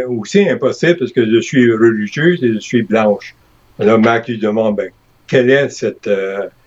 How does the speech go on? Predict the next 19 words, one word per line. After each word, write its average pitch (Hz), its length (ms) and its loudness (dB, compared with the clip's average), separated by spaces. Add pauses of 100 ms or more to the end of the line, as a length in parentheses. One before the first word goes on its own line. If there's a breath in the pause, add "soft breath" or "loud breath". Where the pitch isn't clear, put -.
(140)
ce - 240 -4
projet ? » 104 540 0 (500)
Alors 107 300 2
il 107 80 2
a 101 60 2
parlé, « 113 340 4
Ben, 113 180 -4
c'est 110 240 -6
de 110 360 2
pouvoir 127 340 0
amener 123 260 2
la 113 160 2
réconciliation 110 760 0
entre, 107 480 0
euh, 104 240 2
l'Église 110 640 2
et 113 340 2
les 107 240 2
Autochtones. » 113 600 -2